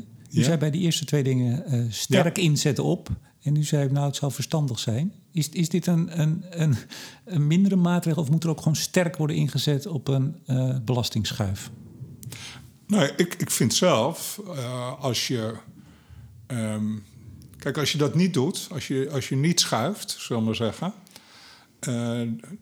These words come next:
Speaker 2: dan kost het meer subsidie. Hè,
Speaker 1: Maar
Speaker 2: dus
Speaker 1: het is
Speaker 2: kijk,
Speaker 1: toch,
Speaker 2: de
Speaker 1: het is de
Speaker 2: benadering
Speaker 1: lengte of de breedte moet het uit?
Speaker 2: Ja, nee, maar de benadering in het rapport is: hè, we hebben ook gewoon gezegd, we, we berekenen even wat het onrendabel is. Dus wat kom je eigenlijk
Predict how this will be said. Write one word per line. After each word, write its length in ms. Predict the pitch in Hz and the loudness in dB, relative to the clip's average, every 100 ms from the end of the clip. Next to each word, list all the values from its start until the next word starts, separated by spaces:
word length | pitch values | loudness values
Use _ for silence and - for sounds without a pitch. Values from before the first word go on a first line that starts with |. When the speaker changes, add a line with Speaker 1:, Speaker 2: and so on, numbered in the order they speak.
| 151 | -10
Speaker 2:
dan 200 | 143 180 | -2 0
kost 220 | 196 160 | 2 0
het 120 | 165 | 0
meer 160 | 127 147 | 0 0
subsidie. 500 | - 139 214 175 98 - _ _ _ _ _ _ | 0 -2 -4 -4 -8 -18 _ _ _ _ _ _
Hè, 140 | 139 | 0
Speaker 1:
Maar 120 | 156 | 4
Speaker 2:
dus 100 | 139 | 4
Speaker 1:
het 80 | 165 | 6
is 80 | 170 | 6
Speaker 2:
kijk, 60 | 175 | 6
Speaker 1:
toch, 100 | 135 | 6
Speaker 2:
de 60 | |
Speaker 1:
het 100 | 147 | 6
is 60 | 165 | 8
de 20 | |
Speaker 2:
benadering 100 | 180 190 | 8 8
Speaker 1:
lengte 180 | 202 | 6
of 80 | 190 | 4
de 80 | - | 2
breedte 500 | 151 175 185 143 120 - | 2 2 2 0 -2 -4
moet 180 | 151 135 | -2 0
het 120 | 139 | 0
uit? 100 | 131 | 2
Speaker 2:
Ja, 220 | 123 139 - | 2 0 -2
nee, 160 | 160 165 | -2 0
maar 200 | 156 147 - | 0 -2 -6
de 80 | 139 | -4
benadering 480 | 143 165 180 160 131 | 2 2 4 2 0
in 40 | |
het 80 | 123 | 0
rapport 380 | 127 117 170 160 | -2 -2 -2 0
is: 120 | 143 | 0
hè, 120 | 139 | 0
we 80 | 147 | 2
hebben 200 | 135 143 | 2 2
ook 160 | 156 - | -2 -2
gewoon 180 | 156 143 | -2 -2
gezegd, 320 | 127 135 131 | -2 -2 0
we, 180 | 139 131 | -2 -2
we 200 | 139 127 123 | 0 0 2
berekenen 720 | 120 139 170 170 165 175 185 | 2 2 0 0 -2 -2 -2
even 280 | 160 143 143 | -2 -2 -2
wat 160 | 131 - | -2 0
het 180 | 131 | -2
onrendabel 720 | - 147 127 123 113 95 87 - | 0 2 2 2 2 0 -2 -6
is. 280 | 101 - _ _ _ _ _ _ _ _ _ _ - | -12 -14 _ _ _ _ _ _ _ _ _ _ -6
Dus 160 | 127 | -2
wat 220 | 101 127 - | 2 0 2
kom 200 | 160 147 | 2 2
je 100 | 143 | 2
eigenlijk 460 | 143 143 - 117 | 0 0 -2 -4